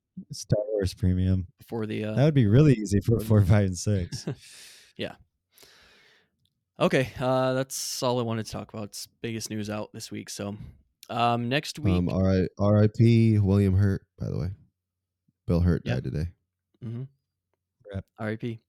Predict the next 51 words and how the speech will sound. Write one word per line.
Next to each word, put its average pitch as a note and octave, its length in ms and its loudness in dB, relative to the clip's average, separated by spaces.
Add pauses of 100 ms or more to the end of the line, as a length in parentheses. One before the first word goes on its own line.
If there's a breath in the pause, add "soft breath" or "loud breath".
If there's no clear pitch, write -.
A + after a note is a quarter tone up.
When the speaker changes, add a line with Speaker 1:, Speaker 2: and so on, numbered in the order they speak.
(140)
Speaker 3:
R D#2+ 80 -2
I D#2 60 -2
P. - 180 -4 (1600 soft breath)
Speaker 2:
Uh, A#2+ 280 0
next C#3 340 -4
week, D#3 320 -6 (320)
I'm G3 220 -8
thinking A#2 920 -8
X. - 440 -6
I A2 100 -6
know A2 500 -6
that - 220 -12
Jake, - 260 -10
Josh A#2 260 -8
probably B2+ 200 -8
wants B2+ 160 -10
to - 60 -12
watch B2+ 160 -10
that. C#3 220 -10 (540)
Speaker 3:
Oh, A2 220 6
yeah. F#2 300 6 (100)
Speaker 2:
I A#2 60 -6
don't A#2+ 100 0
Speaker 3:
Ty G2 80 6
Speaker 2:
know F#2+ 60 6
if F#2+ 40 6
Speaker 3:
West G#2 220 2
new E2+ 60 -2
Speaker 2:
it's, D#2+ 100 -8
Speaker 3:
film, E2 160 -4
Speaker 2:
I E2 80 -4
Speaker 3:
baby. E2+ 240 2
Speaker 2:
don't, - 140 0 (560)
I A#2 100 -2
hope D3 300 -4
it's - 120 -8
gonna C3 120 -6
be B2+ 100 -2
available A#2 500 -4
in G#2 260 -8
Jackson, A#2 380 -6
though. G#2 100 -12
I C3 160 -4
know C#3+ 120 -2
for C3 160 -6
sure B2 200 -4
I'm A#2+ 160 -4
gonna A2 140 -6
have G#2+ 220 -6
it, F#2+ 120 -10
but G#2 200 -6